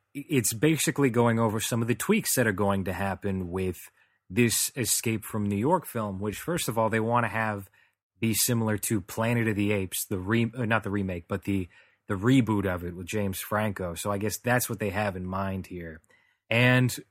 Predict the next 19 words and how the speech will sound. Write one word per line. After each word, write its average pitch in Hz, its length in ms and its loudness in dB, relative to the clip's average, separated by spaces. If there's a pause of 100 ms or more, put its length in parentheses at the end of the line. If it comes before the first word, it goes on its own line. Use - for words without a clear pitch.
(200)
immediately 151 580 6
they've 123 280 6
decided 131 460 4
to 123 100 -2
dump 123 360 0
the 113 200 -2
Isaac 110 420 -2
Hayes 110 380 -2
character, 90 800 -6 (760)
uh, 98 260 0
which 104 280 -4
was 110 220 -2
the 113 80 -4
Duke 127 320 2
of 113 140 0
New 117 100 0
York. 110 400 2
And 110 100 0
instead, 113 460 2